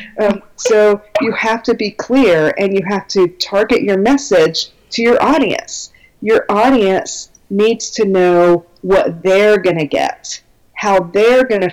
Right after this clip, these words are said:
feel, what need of theirs you're gonna meet.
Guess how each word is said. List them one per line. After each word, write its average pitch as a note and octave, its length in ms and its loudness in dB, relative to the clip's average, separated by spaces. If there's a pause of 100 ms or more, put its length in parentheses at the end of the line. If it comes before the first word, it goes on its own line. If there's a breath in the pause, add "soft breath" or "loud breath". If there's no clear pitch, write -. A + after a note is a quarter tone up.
feel, - 460 -4 (380)
what G#3+ 500 0
need G3+ 800 0
of F3 300 -2
theirs - 760 0 (180)
you're F#3+ 240 2
gonna E3+ 200 -2
meet. - 500 -8